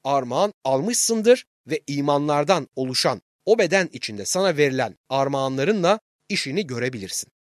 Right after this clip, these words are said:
Ancak şunu bilmeliyiz ki tüm beden kocaman bir dilden oluşmaz.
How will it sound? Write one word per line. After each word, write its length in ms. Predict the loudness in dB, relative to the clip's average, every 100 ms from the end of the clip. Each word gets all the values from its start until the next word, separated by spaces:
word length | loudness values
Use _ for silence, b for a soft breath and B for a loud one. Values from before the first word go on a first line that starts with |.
| _ -4
Ancak 300 | -2 0 -4
şunu 220 | -6 -6
bilmeliyiz 500 | -8 -8 -10 -8 -8
ki 220 | -6 -6 -8 _ _ -4
tüm 240 | -2 0
beden 340 | 0 0 -2 -6 _ -4
kocaman 580 | -2 0 -2 -4 -10 -6
bir 260 | -6 -6
dilden 480 | -8 -4 2 2 0 _ _ -6
oluşmaz. 600 | -6 -6 -12 -16 -18